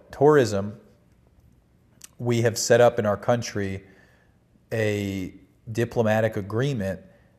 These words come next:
that foreigners who commit crimes here, instead of executing them, we create a double with the memories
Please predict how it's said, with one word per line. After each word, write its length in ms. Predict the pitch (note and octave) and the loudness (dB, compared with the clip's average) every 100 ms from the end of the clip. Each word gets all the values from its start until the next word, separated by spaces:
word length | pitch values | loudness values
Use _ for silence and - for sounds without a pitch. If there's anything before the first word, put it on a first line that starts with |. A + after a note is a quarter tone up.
| _ | _
that 160 | G#2+ F#2 | -6 -6
foreigners 1040 | - - C3 E3 F3 A2 F#2 F#2 F#2 - _ _ _ _ _ _ _ - | -8 0 4 6 6 4 0 -6 -8 -14 _ _ _ _ _ _ _ -2
who 300 | A#2+ A2+ A2 | 0 0 -2
commit 340 | - A2+ - | -4 -4 -4
crimes 480 | - A#2 B2+ C3 A2+ | 0 2 2 0 -4
here, 500 | G#2+ G2 F#2+ G#2 - _ _ _ _ _ _ _ _ | -4 -4 -4 -8 -14 _ _ _ _ _ _ _ _
instead 400 | A2+ G#2 - C3 | -10 -6 0 0
of 120 | A2+ - | 0 -4
executing 720 | B2 C3 - B2 - A#2 G#2 G2+ | -4 -4 -6 -8 -6 -4 -4 -2
them, 580 | A#2+ C#3+ A#2 G2 G2 - - - - | 2 4 4 0 -4 -10 -18 -20 -14
we 240 | A#2+ A2 | -6 -6
create 500 | G#2+ - A2+ A2+ A2+ - | -6 -4 -2 0 -2 -4
a 100 | G#2 G2+ - | -10 -10 -2
double 520 | G#2 G#2+ G2 - - - _ _ _ _ | 4 4 2 -8 -14 -20 _ _ _ _
with 360 | A2+ A2 - A#2 | -4 -4 -6 -6
the 100 | A2 | -6
memories 920 | G2+ A2 C3+ A#2 G2 F#2+ F#2+ G2 - | -2 0 2 2 -2 -6 -8 -12 -14